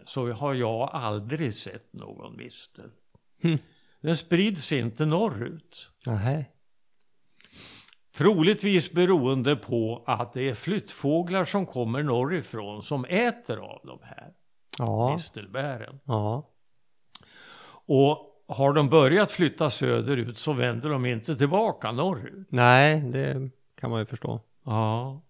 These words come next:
Speaker 1: Så därför blir det en väldigt skarp nordgräns.
Speaker 2: Mm.
Speaker 1: Men det har inte hindrat oss från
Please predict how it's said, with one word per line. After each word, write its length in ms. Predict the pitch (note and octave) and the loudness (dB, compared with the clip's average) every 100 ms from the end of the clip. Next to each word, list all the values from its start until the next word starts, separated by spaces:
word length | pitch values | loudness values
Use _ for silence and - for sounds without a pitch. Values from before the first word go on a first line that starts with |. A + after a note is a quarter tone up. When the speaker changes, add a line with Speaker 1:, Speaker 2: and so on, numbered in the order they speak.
| _ _ - - - - - | _ _ -20 -20 -20 -20 -18
Speaker 1:
Så 140 | - D3+ | -2 4
därför 380 | D#3 G#3+ C#3 G3+ | 6 6 4 2
blir 360 | C#3+ A3 B3 | 2 2 2
det 220 | C#3 A#2+ | 0 0
en 220 | A#2+ B2+ A2+ | 0 -2 0
väldigt 420 | C3+ A2 B2+ C3+ | 0 0 -4 -10
skarp 760 | - - A#2 A#2+ B2 - _ - _ | -12 -8 -4 -4 -6 -12 _ -20 _
nordgräns. 960 | C#3 C3+ G#2+ E3 G3+ F#3 E3+ E3+ - - | -2 -2 -4 -8 -8 -8 -10 -16 -14 -4
Speaker 2:
Mm. 460 | A#2 A2 A2+ A2+ F#2+ F#2 D#2+ - - - - - _ | 0 0 0 -2 -4 -8 -12 -18 -20 -20 -20 -20 _
Speaker 1:
Men 240 | C3+ D3 | 2 4
det 60 | D3+ | 6
har 120 | G3 | 6
inte 160 | E3+ F#3 | 6 6
hindrat 520 | F3 C#3 B2+ D3+ - | 6 4 4 4 4
oss 340 | B2 C3 - | 0 0 -4
från 460 | - A#2+ A2+ A2+ | -6 -4 -2 -2